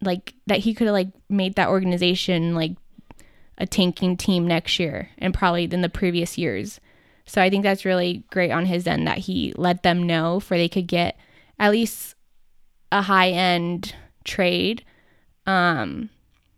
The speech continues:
so I think that's really cool, but,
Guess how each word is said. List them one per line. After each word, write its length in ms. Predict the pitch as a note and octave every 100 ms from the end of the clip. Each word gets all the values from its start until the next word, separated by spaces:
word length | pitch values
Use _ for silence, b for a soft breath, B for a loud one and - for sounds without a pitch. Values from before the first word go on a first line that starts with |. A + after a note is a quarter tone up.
| _ _ _ _ _ _ _
so 140 | - G3
I 60 |
think 160 | G3 F#3+
that's 220 | F3 -
really 180 | G3 G3
cool, 320 | - G3 G3
but, 400 | G3 F3+ F3 -